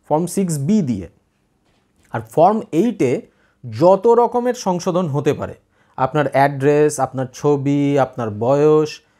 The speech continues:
যত রকম নামের ভুল, বাবার নামের ভুল, সব রকমের correction form এইটে করা হচ্ছে। Form seven দিয়ে নাম কাটা এবং delete করা, যেটাকে বলা হয়, সেই ব্যবস্থা আছে।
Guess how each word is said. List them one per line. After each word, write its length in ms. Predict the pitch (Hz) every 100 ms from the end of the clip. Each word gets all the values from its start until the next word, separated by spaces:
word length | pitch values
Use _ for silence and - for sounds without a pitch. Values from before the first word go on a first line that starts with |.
| _ _ 117
যত 300 | 147 175 202
রকম 300 | 190 147 127
নামের 500 | 120 131 143 160 147
ভুল, 460 | 107 147 151 156
বাবার 420 | 135 120 139 156
নামের 300 | 147 147 147
ভুল, 340 | 131 135 151 160 _ _
সব 340 | - - 170 170
রকমের 420 | 190 190 190 185
correction 640 | 135 131 139 - 170 269
form 380 | - 131 120 131 - _ -
এইটে 520 | 147 156 147 220 311
করা 240 | - 110 101
হচ্ছে। 420 | 98 - 85 82 _ _ _ _ _ _ _
Form 280 | - 135 147
seven 480 | 139 147 139 170 175
দিয়ে 280 | 170 190 226
নাম 400 | 143 120 127 127
কাটা 540 | 120 123 120 120 - - _ _ _ _ _ -
এবং 380 | 135 135 170 277 _ _ _ _ _ _ 120
delete 400 | 113 190 202 196
করা, 260 | - 113
যেটাকে 300 | 110 107 107
বলা 220 | 101 95 95
হয়, 220 | 123 262
সেই 220 | - 127
ব্যবস্থা 440 | 104 92 92 -
আছে। 360 | 185 95 - -